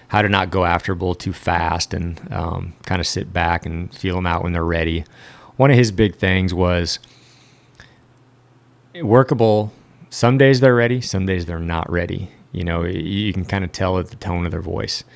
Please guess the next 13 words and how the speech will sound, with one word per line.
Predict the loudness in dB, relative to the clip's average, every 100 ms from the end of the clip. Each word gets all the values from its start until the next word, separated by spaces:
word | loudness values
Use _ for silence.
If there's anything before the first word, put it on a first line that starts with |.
| -20 -20 -20 -10
Uh, | -6 -6 -6 -8 -10 -12 -12
there's, | -4 0 0 0
there's | 0
gonna | 2 4
be | 4 4 2 0
a |
few | -4 -2 2
days | 4 4 2
in |
the | -2
season, | -2 -2 -2 -4 -6 _ _ _ _ _ _ _ -6
maybe | -2 -2
three, | -2 -4 -6